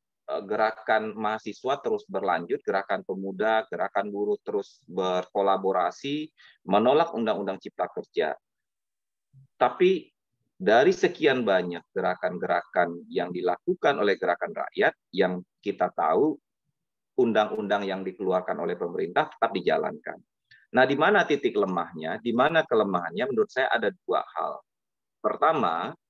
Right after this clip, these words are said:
gerakan yang muncul pada hari ini masih bisa kita ga-, katakan sebagai gerakan yang spontan. Gerakan spontanitas yang muncul dari respon terkait satu isu,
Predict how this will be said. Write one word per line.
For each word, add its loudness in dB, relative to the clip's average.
gerakan 2
yang 0
muncul 0
pada -2
hari -4
ini -16
masih -2
bisa 0
kita -2
ga-, 4
katakan 0
sebagai -2
gerakan -2
yang -4
spontan. -2
Gerakan 2
spontanitas -4
yang 0
muncul 4
dari 0
respon -4
terkait -4
satu -2
isu, -4